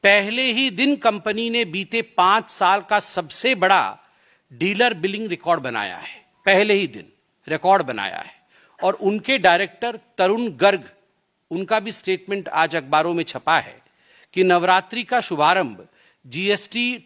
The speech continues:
टू पॉइंट ओ के रिफॉर्म्स की वजह से बहुत ही शानदार रहा है।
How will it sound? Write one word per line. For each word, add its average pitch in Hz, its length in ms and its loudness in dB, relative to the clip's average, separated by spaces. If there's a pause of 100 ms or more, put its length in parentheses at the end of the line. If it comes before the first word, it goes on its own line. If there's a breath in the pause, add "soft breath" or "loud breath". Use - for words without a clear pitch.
(100)
टू 240 180 -4
पॉइंट 226 520 0
ओ 202 160 2
के 214 240 0
रिफॉर्म्स 175 500 0
की 214 120 -8
वजह 147 320 4
से 113 300 -8 (360 soft breath)
बहुत 151 540 0
ही 214 100 -6
शानदार 139 680 0
रहा 107 280 -10
है। - 320 -20